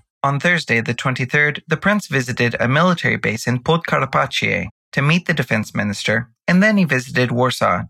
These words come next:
to attend a refugee camp where Ukrainians are residing. Afterwards, the heir to the throne met with President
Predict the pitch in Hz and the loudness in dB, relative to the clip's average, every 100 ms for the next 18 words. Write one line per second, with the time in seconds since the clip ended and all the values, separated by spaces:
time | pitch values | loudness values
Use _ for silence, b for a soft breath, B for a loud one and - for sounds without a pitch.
0 | - 151 151 147 143 143 147 160 160 151 | -4 -2 0 0 0 2 0 0 -2 0
1 | 165 - 101 85 123 135 147 - 117 104 | -2 0 -4 -2 0 0 0 -2 -2 0
2 | 101 101 107 98 110 98 104 82 82 110 | -2 -2 -2 -2 -2 0 -2 -2 -6 -8
3 | _ - 135 143 123 110 113 - - 139 | _ -4 -2 -2 -2 0 -2 -4 -4 0
4 | 135 151 175 190 180 - 117 95 95 113 | 2 2 2 -2 -4 -4 -2 -2 0 -2
5 | - 127 - - 139 151 175 170 | -2 -4 -4 -2 -2 0 0 -2